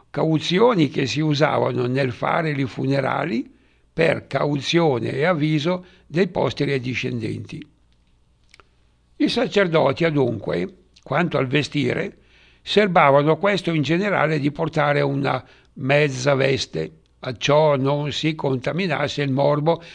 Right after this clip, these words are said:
attendendo all'amministrazione dei sacramenti, dei divini uffici, e andando per terra, ciascheduno sacerdote aveva un chierico che lo serviva appartatamente nei suoi bisogni,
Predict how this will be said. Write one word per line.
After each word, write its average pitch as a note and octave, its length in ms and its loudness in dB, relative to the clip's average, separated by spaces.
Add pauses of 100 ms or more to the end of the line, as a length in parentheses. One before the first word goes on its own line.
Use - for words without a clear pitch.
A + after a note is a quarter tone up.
(120)
attendendo D#3 760 0
all'amministrazione D3 920 0
dei D3 140 -2
sacramenti, B2+ 840 -4 (340)
dei C#3 240 0
divini B2+ 420 -2
uffici, D3 600 -4 (340)
e D#3+ 120 -2
andando D#3 480 2
per D3 200 -4
terra, A3 460 0 (440)
ciascheduno D3+ 760 0
sacerdote D#3+ 760 0
aveva D#3 360 2
un D#3+ 140 0
chierico F#3+ 840 -2 (400)
che G3+ 160 0
lo F#3 160 2
serviva D#3 800 0
appartatamente D3+ 1400 -2
nei D#3 180 0
suoi C3+ 220 -4
bisogni, B2+ 680 -2